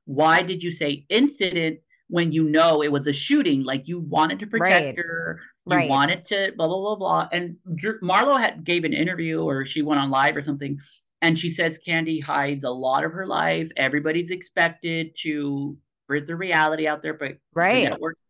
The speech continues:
Speaker 1: the network loves Kandi and yada.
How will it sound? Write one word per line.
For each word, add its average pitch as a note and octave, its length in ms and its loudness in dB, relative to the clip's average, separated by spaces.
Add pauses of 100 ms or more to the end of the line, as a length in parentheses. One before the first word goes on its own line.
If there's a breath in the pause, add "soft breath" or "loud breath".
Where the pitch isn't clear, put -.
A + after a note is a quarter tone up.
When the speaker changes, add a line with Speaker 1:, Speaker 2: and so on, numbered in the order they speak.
(260 loud breath)
Speaker 1:
the D3 80 2
network E3 480 2
loves F#3 540 4
Kandi G3 760 -2
and C#3 100 -4
yada. C3+ 260 -2